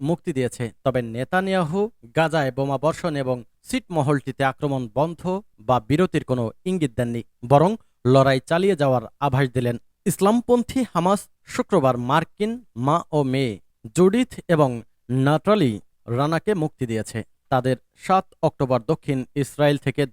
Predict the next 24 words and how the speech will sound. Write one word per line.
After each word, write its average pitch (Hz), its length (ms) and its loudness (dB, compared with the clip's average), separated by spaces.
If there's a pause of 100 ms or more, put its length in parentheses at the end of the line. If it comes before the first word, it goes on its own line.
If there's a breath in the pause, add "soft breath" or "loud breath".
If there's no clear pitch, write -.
ধরে 135 200 4
নিয়ে 147 240 0
যাওয়া 113 240 2
হয়েছিল। 113 480 -2 (280)
হামাসের 127 380 -2 (340)
বন্দুকধারীদের 151 800 2 (140)
আক্রমণে 135 680 -2
ইসরায়েলে 131 580 -2 (180)
এক 160 240 -2
হাজার 131 280 0 (280)
চারশো 160 260 2
বেসামরিক 123 520 0 (120)
নাগরিক 123 500 -2 (160)
নিহত 123 440 -2
হয়। 113 300 0 (260)
এছাড়াও 160 440 4
প্রায় 135 380 2 (320)
দুশো 190 360 2
জনকে 131 400 0 (160)
জিম্মি 160 300 0
করে 139 220 4
নিয়ে 131 180 0
যায় 113 220 0 (140)
হামাস। 131 320 -2